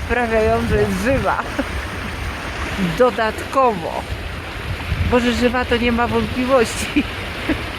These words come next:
Zaraz mi się lepiej robi. No, bo oddałam, e, temu kłębuszkowi, e, tej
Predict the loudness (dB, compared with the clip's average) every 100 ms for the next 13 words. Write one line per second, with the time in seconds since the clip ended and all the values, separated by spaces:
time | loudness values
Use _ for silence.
0 | -8 -8 -6 -6 -6 -6 -6 -8 -6 -6
1 | -6 -6 -4 -2 -2 -4 -6 -6 -4 -4
2 | -4 -4 -4 -4 0 2 2 0 -2 0
3 | 2 2 0 0 2 0 -4 -8 -8 -8
4 | -8 -2 0 2 2 0 0 2 2 2
5 | 0 0 -4 -6 0 2 2 0 2 2
6 | 4 2 0 -2 0 0 0 0 2 4
7 | 4 4 -2 0 2 2 2 0 0 0
8 | 0 2 4 4